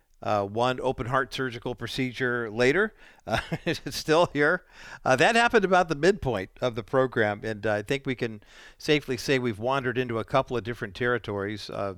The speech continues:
that I think are, are good ones. You know, there was the "let's figure out how do we do the program" type of thing, and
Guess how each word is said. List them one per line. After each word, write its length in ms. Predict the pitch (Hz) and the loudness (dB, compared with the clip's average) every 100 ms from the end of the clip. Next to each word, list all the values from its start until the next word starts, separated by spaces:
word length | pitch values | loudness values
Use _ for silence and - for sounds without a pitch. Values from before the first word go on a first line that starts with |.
| 101 | -8
that 160 | 107 | -6
I 120 | 104 | -6
think 260 | 104 117 - | -6 -8 -4
are, 220 | 113 101 98 | -4 -4 -8
are 220 | 101 101 95 _ | -8 -8 -8 _
good 220 | - 139 | -8 -6
ones. 260 | 90 87 - | -8 -12 -14
You 60 | |
know, 80 | 98 | -12
there 100 | 98 | -10
was 160 | 92 90 | -12 -12
the 260 | 104 92 - - - _ _ | -12 -12 -16 -20 -20 _ _
"let's 220 | 107 120 | -4 -4
figure 340 | - 127 104 113 | -2 -4 0 2
out 240 | 117 123 | 4 2
how 140 | 110 | 0
do 80 | 120 | 0
we 100 | 113 | -2
do 160 | 107 113 | -6 -8
the 100 | 101 | -6
program" 520 | - 127 117 127 127 | 0 0 2 0 0
type 260 | - 127 123 | 2 2 0
of 80 | |
thing, 420 | 113 131 127 123 113 | -4 -2 -2 -4 -6
and 200 | 101 | -8